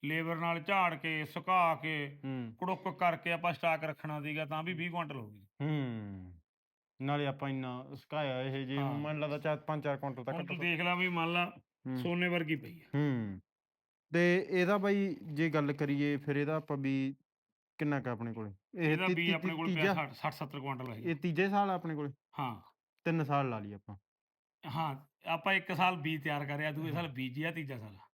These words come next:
Speaker 2: ਹਾਂ, ਤੀਜੇ ਸਾਲ ਆ ਆਪਣੇ ਕੋਲੇ।
Speaker 1: ਹਾਂ।
Speaker 2: ਤੀਜੇ ਸਾਲ ਆ ਵੀ ਤਿੰਨ ਸਾਲਾਂ ਦਾ ਆਪਣੇ ਨਾਲ ਤਜਰਬਾ ਵੀ,
Speaker 1: ਹਾਂ।
Speaker 2: ਵੈਰਾਈਟੀ ਇਹ ਆਪਣੇ ਨਾਲ ਇੱਕ ਨੰਬਰ ਹੋਈ
Speaker 1: ਇੱਕ
Speaker 2: ਹੈ।
Speaker 1: ਨੰਬਰ।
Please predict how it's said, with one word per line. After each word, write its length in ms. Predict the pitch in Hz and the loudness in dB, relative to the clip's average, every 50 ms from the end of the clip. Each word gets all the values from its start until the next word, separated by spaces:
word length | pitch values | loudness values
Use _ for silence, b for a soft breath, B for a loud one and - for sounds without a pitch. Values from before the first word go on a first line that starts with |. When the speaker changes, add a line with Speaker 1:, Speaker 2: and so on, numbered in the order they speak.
| - - | -4 0
Speaker 2:
ਹਾਂ, 140 | 131 135 123 | 0 0 2
ਤੀਜੇ 340 | 117 147 156 135 151 151 131 | 2 0 0 2 2 2 4
ਸਾਲ 240 | 139 131 123 113 | 4 2 2 2
ਆ 20 | 104 | -2
ਆਪਣੇ 220 | 101 - 110 107 120 | -6 -6 -6 -6 -4
ਕੋਲੇ। 120 | 110 104 104 | -4 -6 -8
Speaker 1:
ਹਾਂ। 200 | 104 101 101 - _ - | -10 -14 -18 -18 _ 0
Speaker 2:
ਤੀਜੇ 320 | 160 165 147 143 165 165 147 | 0 0 2 4 2 2 4
ਸਾਲ 240 | 160 147 143 139 | 4 4 4 4
ਆ 40 | 143 | 4
ਵੀ 120 | 143 156 147 | 2 2 0
ਤਿੰਨ 280 | 147 165 165 160 156 | 0 0 0 2 2
ਸਾਲਾਂ 260 | 139 151 147 147 151 | 2 2 2 2 2
ਦਾ 80 | 151 147 | 0 0
ਆਪਣੇ 180 | 139 143 143 143 | -2 0 -2 -2
ਨਾਲ 180 | 143 139 143 | 0 0 -2
ਤਜਰਬਾ 440 | 139 - 143 139 131 123 117 123 120 | -2 0 0 0 2 0 0 -2 -2
ਵੀ, 160 | 120 131 135 | 0 -2 -2
Speaker 1:
ਹਾਂ। 60 | 127 | -2
Speaker 2:
ਵੈਰਾਈਟੀ 360 | 123 127 131 127 120 127 131 127 | -2 -2 -2 0 -2 -2 -2 -2
ਇਹ 180 | 123 131 131 | -2 -2 -2
ਆਪਣੇ 220 | 127 120 127 123 120 | -4 -4 -4 -6 -4
ਨਾਲ 160 | 120 117 123 | -4 -4 -4
ਇੱਕ 180 | 120 - - | -6 -4 -4
ਨੰਬਰ 240 | 131 131 120 117 110 | -2 -2 -2 -4 -4
ਹੋਈ 140 | 98 98 - | -6 -8 -8
Speaker 1:
ਇੱਕ 140 | - - - | -8 -6 -8
Speaker 2:
ਹੈ। 40 | 143 | -8
Speaker 1:
ਨੰਬਰ। 260 | 131 120 110 101 | -8 -8 -10 -12